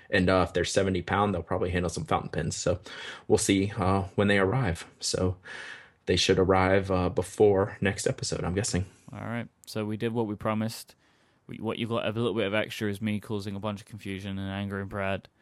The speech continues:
Speaker 1: Mm-hmm.
Speaker 2: uh, which is always fun.
Speaker 1: <laughs>
Speaker 2: And so there you go.
Speaker 1: So do we, uh, do we talk about the colors real quick? It's, it's blue raspberry, banana split, and tangy orange. Did you say that and I missed it?
Speaker 2: I didn't s-, I didn't even see that.
Speaker 1: Yeah.
Speaker 2: Didn't even
Speaker 1: So,
Speaker 2: see that.
Speaker 1: um,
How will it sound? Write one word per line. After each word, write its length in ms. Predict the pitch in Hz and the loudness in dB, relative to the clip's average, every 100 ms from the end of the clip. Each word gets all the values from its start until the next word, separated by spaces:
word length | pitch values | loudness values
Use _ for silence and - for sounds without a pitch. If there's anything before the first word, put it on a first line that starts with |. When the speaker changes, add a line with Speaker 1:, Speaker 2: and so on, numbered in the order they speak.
| - | -10
Speaker 1:
Mm-hmm. 160 | 98 101 _ - | -8 -8 _ -10
Speaker 2:
uh, 200 | 92 90 - | -6 -6 -8
which 180 | 98 | -10
is 100 | 110 427 | 2 4
always 240 | - 370 | 4 -2
fun. 400 | - 92 95 98 | -8 -8 -8 -12
Speaker 1:
<laughs> 120 | - - _ _ _ | -18 -20 _ _ _
Speaker 2:
And 360 | 104 104 107 107 | -8 -6 -6 -6
so 140 | - 117 | -4 -2
there 120 | 120 | -2
you 120 | 120 | 0
go. 280 | 135 135 110 - _ _ _ _ _ _ _ _ _ _ _ | 0 0 -2 -8 _ _ _ _ _ _ _ _ _ _ _
Speaker 1:
So 200 | - 127 | 2 2
do 200 | 117 131 | 4 2
we, 200 | 147 - | 4 2
uh, 240 | 113 101 107 | 2 2 -2
do 80 | 110 | -6
we 80 | 113 | -4
talk 220 | 107 113 | -2 -2
about 180 | 98 - | -4 -6
the 60 | |
colors 440 | - 98 104 104 107 | -4 -2 -2 -2 -4
real 80 | |
quick? 220 | 104 107 - | -2 -2 -2
It's, 140 | - | -2
it's 320 | 92 - 82 | -4 -4 -10
blue 320 | 90 98 107 123 | -4 2 4 6
raspberry, 640 | 101 98 - 92 92 95 98 | 4 2 2 2 2 0 -2
banana 320 | 90 90 90 | 0 0 0
split, 360 | - - 85 - | -4 -2 -2 -2
and 140 | 90 | -6
tangy 320 | 90 92 92 - | -2 -2 -2 -2
orange. 300 | 71 71 - | -2 -4 -4
Did 160 | 78 | -4
you 60 | 87 | 0
say 140 | - | 2
that 140 | 82 85 | 2 0
and 80 | 76 | 0
I 40 | |
missed 240 | 85 90 - | 0 0 0
it? 100 | 85 | 2
Speaker 2:
I 120 | 113 | 0
didn't 240 | 113 151 123 | 0 0 -2
s-, 140 | - | -2
I 20 | |
didn't 220 | 117 120 120 | -2 0 2
even 140 | 110 | 0
see 160 | - 120 | -2 -2
that. 180 | 101 - _ _ _ _ _ _ _ _ _ _ - | -2 -6 _ _ _ _ _ _ _ _ _ _ -4
Speaker 1:
Yeah. 160 | - | -4
Speaker 2:
Didn't 160 | 95 98 | -2 -6
even 60 | 98 | -2
Speaker 1:
So, 200 | 98 82 | 2 2
Speaker 2:
see 60 | - - _ _ | 2 -6 _ _
that. 80 | - | -6
Speaker 1:
um, 240 | 82 90 | -4 -6